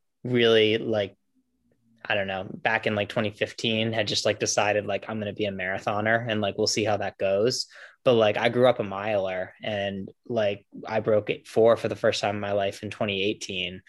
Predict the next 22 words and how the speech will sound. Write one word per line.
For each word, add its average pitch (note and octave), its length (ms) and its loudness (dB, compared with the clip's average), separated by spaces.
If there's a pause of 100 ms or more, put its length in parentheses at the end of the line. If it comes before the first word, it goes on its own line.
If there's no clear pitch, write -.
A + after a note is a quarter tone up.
(200)
I A2+ 180 0
never G#2+ 300 2
thought G2 260 0
that G2+ 120 -2
would G2 100 -4
have G2 100 -10
happened. F#2 520 -4
And G2 140 -4
it's G2 160 -8
only G2+ 180 2
because F#2+ 300 -6
I G2 80 -2
had G2 280 -2
someone G2 360 -2
who G#2 140 -4
was, F#2 200 -2
like, F#2 240 -2 (380)
challenging G#2 480 -2
me F#2+ 100 -4
to F#2+ 80 -6
think G2 300 -8
big F#2 360 0